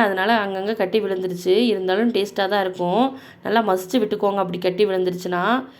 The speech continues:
முடிஞ்ச வரைக்கும் கட்டி இல்லாம செய்யறதுக்கு ட்ரை பண்ணுங்க. அவ்வளோதாங்க, ஈஸியான வெள்ளை ரவை ரெடி ஆயிருச்சு.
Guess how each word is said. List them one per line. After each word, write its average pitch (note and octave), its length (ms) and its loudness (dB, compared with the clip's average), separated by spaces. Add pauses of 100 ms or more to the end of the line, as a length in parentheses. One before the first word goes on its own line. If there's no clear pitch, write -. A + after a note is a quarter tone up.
(340)
முடிஞ்ச A#3 200 4
வரைக்கும் A3 260 2
கட்டி A3+ 320 -2
இல்லாம A3+ 500 4
செய்யறதுக்கு G#3+ 500 0
ட்ரை F#3 180 0
பண்ணுங்க. F#3 580 0 (440)
அவ்வளோதாங்க, G#3 480 2 (140)
ஈஸியான G#3+ 460 0 (460)
வெள்ளை G#3 220 4
ரவை A3 120 4
ரெடி G3 280 0
ஆயிருச்சு. G3 720 2